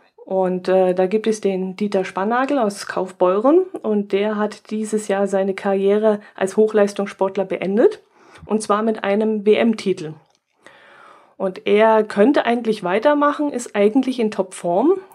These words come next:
und hat mit diesem W-M-Titel auch einen großen Traum, äh, sich erfüllt. Aber er sagt einfach, dass Deutschland ihn da nicht unterstützt.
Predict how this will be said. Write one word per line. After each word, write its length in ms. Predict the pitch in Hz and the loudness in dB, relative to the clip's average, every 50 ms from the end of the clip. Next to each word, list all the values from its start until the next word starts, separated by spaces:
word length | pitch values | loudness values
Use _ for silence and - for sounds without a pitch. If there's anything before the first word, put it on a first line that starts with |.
| - - | -10 -6
und 360 | 226 214 214 208 208 - - | -4 -2 0 -2 -2 -4 -6
hat 300 | 214 214 214 _ - - 196 | -6 -6 -6 _ -10 -6 0
mit 220 | 196 220 240 240 - | 0 0 0 0 -2
diesem 260 | 262 233 240 220 214 | -4 0 0 0 0
W-M-Titel 540 | 214 - - 226 226 233 - 226 226 214 - | 0 0 2 0 0 -2 -2 0 0 0 2
auch 160 | 190 202 202 | 2 -2 -2
einen 260 | 202 196 196 196 190 | -2 -2 -2 -2 -4
großen 400 | 190 196 196 214 220 220 220 208 | -4 -2 0 0 2 2 0 -2
Traum, 460 | - - 165 175 196 247 285 320 - - - - - - - - - - - | -2 -4 -2 0 2 4 2 2 0 -6 -20 -20 -20 -20 -20 -20 -20 -12 -8
äh, 120 | 240 233 - | -8 -6 -6
sich 240 | 208 214 247 269 262 285 | -4 -2 -2 -2 0 -2
erfüllt. 520 | 277 262 - 294 311 349 403 392 - - - | -2 -2 0 2 2 2 2 2 -2 -12 -12
Aber 580 | 214 214 214 214 233 226 247 240 240 - - | -10 -6 -2 -2 2 2 4 2 2 0 0
er 120 | 214 220 214 | 0 0 2
sagt 360 | 202 208 196 220 - - - | 2 2 0 0 -2 -4 -4
einfach, 400 | 226 220 226 226 247 226 233 233 | -2 -2 0 0 0 0 0 0
dass 240 | - 202 202 202 - | -2 -4 -4 -2 0
Deutschland 580 | 190 190 196 196 - 233 214 220 226 220 - - | 0 0 0 0 0 -2 0 0 0 -2 -4 -4
ihn 240 | 214 220 220 214 - | -4 -4 -4 -4 -6
da 240 | - 202 196 208 202 | -8 -4 0 0 2
nicht 240 | 214 220 214 - - | 2 2 0 0 -2
unterstützt. 880 | - 220 226 240 233 - - - 202 185 190 185 - - - - - | -4 -2 -2 -2 -4 -4 -4 2 2 2 2 2 -4 -4 -4 -10 -12